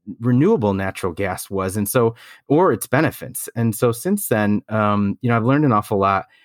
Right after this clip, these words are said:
I think a lot of it is due to the work of, of your organiz-, uh, organization,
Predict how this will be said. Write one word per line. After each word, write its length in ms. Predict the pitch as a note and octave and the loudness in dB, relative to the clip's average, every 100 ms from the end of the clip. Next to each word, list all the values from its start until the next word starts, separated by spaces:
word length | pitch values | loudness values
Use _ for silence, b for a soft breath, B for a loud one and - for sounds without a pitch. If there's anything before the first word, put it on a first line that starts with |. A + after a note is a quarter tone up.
| b - | b -2
I 80 | A#2+ | 2
think 160 | C3+ | 2
a 40 | B2 | 2
lot 220 | A#2 D#3 | 2 2
of 100 | C#3+ | 2
it 160 | G#2+ - | 0 0
is 180 | A2+ G2+ | -2 -2
due 240 | G#2 A#2+ | 0 0
to 380 | C#3 - G2+ G2 | 0 0 0 2
the 120 | G2 | 0
work 320 | F#2+ G#2+ A2+ A2 | 0 0 0 0
of, 260 | G2 - - | 0 -4 -8
of 160 | G#2 G2+ | -4 0
your 240 | A2 A2+ | 2 2
organiz-, 380 | G#2+ A2 A2 F#2 | 0 2 0 0
uh, 300 | G#2 _ F#2+ | -4 _ -6
organization, 840 | G#2+ A#2 A#2 F#2+ A2 C3+ - F2+ F2 | 0 2 2 2 2 2 0 0 -2